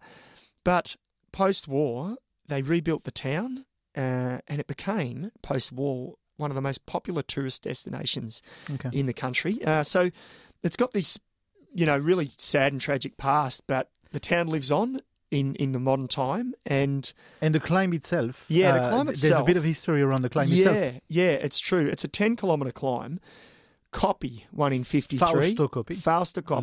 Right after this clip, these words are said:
Speaker 2: Legendary.
Speaker 1: the legend of Italian cycling. Bernard Hinault won in nineteen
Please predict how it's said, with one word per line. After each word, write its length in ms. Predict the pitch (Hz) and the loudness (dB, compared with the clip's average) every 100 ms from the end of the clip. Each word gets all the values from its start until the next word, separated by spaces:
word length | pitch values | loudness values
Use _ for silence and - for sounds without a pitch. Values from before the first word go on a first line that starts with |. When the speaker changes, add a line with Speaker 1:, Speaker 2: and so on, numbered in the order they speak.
| 135 | 0
Speaker 2:
Legendary. 320 | 127 131 135 | 0 0 2
Speaker 1:
the 40 | 131 | 2
legend 480 | 139 151 143 135 135 | 2 2 2 -2 -4
of 340 | - 143 127 | -2 -2 -2
Italian 360 | 120 - 123 120 | -4 -2 -2 -2
cycling. 460 | - 127 127 127 123 - - - - | -2 -4 -2 -6 -8 -16 -20 -20 -8
Bernard 420 | 139 160 160 151 | 0 2 2 0
Hinault 480 | - 175 175 131 117 - | 2 2 4 0 -4 0
won 200 | 139 135 | 0 2
in 140 | 135 | 0
nineteen 500 | 135 139 - 127 | 2 0 0 -4